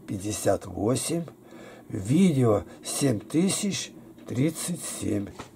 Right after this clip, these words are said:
Сейчас посмотрим, сходится ли это. Тысяч тридцать семь, десять теперь. Вот так. Семь тысяч тридцать семь. Ну, я добавил, что здесь,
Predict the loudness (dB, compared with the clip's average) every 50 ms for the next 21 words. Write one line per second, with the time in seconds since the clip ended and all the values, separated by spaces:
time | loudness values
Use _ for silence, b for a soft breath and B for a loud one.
0 | -20 -20 -20 -14 -6 -4 -2 -2 -2 -2 -2 -2 -2 -2 -4 -4 -2 -2 -2 -2
1 | -4 -8 -10 -12 -14 -16 -18 -20 -20 -20 -20 -18 -16 -10 -6 -4 -4 -4 -4 -6
2 | -6 -4 -4 -4 -2 -2 -2 -4 -4 -4 -6 -8 -8 -8 -10 -14 -20 -20 -20 -20
3 | -20 -20 -20 -20 _ -20 _ -20 -20 -20 -20 -20 -20 -20 -20 -20 -20 -14 -12 -12
4 | -12 -10 -10 -10 -10 -10 -12 -16 -18 -20 -20 -20 -20 -20 -20 -20 -20 -20 -20 -20
5 | -20 -20 -20 -18 -18 -18 -16 -14 -14 -14 -14 -14 -10 -8 -8 -8 -8 -8 -8 -8
6 | -8 -8 -10 -12 -14 -16 -16 -18 -16 -12 -12 -12 -12 -12 -16 -18 -18 -18 -18 -18
7 | -20 -20 -20 -20 -20 B B B B B B B B B B -2 -2 -2 -2 0
8 | 0 2 2 2 0 -4 -12 -16 -18 -20 -20 -20 -20 -20 -20 -20 -20 -20 -20 -20
9 | -20 -20 -20 -20 -20 -20 -20 -20 -20 -18 -16 -12 -10 -10 -10 -10 -8 -6 -6 -6
10 | -6 -8 -10 -10 -10 -10 -10 -8 -8 -8 -10 -10 -12 -12 -12 -14 -14 -16 -14 -14
11 | -14 -14 -14 -16 -20 -20 -20 B B B B B B B B B B B B B
12 | B B B B -20 -20 -20 -20 -20 -20 -20 -20 -20 -20 -20 -20 -20 -10 -2 2
13 | 4 8 8 8 8 8 6 8 10 10 10 10 8 6 4 2 0 0 2 2
14 | 2 4 2 -4 -2 2 4 4 4 4 0 -4 -10